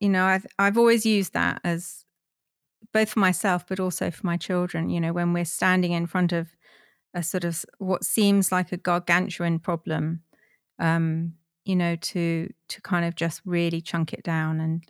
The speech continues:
and, you know, think of the tiniest, tiniest part of it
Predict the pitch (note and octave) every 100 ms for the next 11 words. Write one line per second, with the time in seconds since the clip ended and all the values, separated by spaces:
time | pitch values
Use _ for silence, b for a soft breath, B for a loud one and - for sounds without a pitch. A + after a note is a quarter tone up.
0 | - E3 D#3+ E3 - - F#3 E3 E3 -
1 | F3 - - - _ E3 - - F3 E3+
2 | E3 D#3+ D#3+ - _ - - F3+ E3+ D#3+
3 | - - E3+ D#3+ - D#3+ -